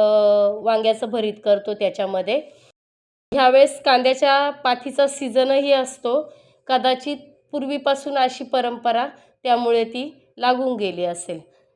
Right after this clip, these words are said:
तर मग मी कांद्याची पात टाकून हे वांग्याचं भरीत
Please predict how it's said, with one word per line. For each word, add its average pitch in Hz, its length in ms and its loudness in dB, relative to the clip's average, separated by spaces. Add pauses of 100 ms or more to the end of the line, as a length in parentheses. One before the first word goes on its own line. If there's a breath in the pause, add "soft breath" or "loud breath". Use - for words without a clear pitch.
(140)
तर 247 140 -2
मग 247 160 0
मी 254 200 -2 (100)
कांद्याची 247 460 0
पात 233 220 0 (100)
टाकून 247 380 -2 (280)
हे 240 60 -2
वांग्याचं 196 460 -2
भरीत 196 240 -4